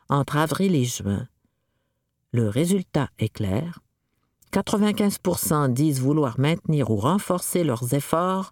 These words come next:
en E D I. L'entreprise avait également lancé en janvier une pétition réaffirmant l'importance des valeurs d'inclusion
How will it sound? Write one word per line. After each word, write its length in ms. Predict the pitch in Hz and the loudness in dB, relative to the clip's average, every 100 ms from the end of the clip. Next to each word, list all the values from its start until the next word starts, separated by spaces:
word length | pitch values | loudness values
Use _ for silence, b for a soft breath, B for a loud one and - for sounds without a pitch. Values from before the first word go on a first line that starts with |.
| b b - | b b -2
en 160 | 127 143 | 2 2
E 100 | 190 | 2
D 140 | 143 | 2
I. 280 | 104 92 92 _ _ _ _ _ _ _ _ _ _ _ _ - | 0 -4 -12 _ _ _ _ _ _ _ _ _ _ _ _ -4
L'entreprise 800 | 156 196 - 143 - 127 147 - - b b b 147 | 0 0 -2 -4 0 0 0 -4 -14 b b b 0
avait 160 | 180 190 | 0 2
également 420 | 202 185 185 190 | 0 2 2 2
lancé 400 | 175 160 - 170 | 2 0 0 2
en 140 | 147 | 2
janvier 420 | 131 143 151 147 196 | 2 2 0 0 0
une 240 | 170 131 | 2 0
pétition 640 | 196 196 190 175 - 170 | -2 -2 -2 -2 0 0
réaffirmant 720 | 175 147 143 - 143 143 147 147 | 0 0 0 0 -2 0 2 2
l'importance 800 | 147 175 170 156 156 160 160 | 0 0 -4 -4 -2 0 0
des 160 | 135 120 | 0 0
valeurs 440 | 123 139 147 147 | 2 2 2 0
d'inclusion 760 | 123 143 156 - 160 143 135 113 | 0 0 0 0 0 2 0 -2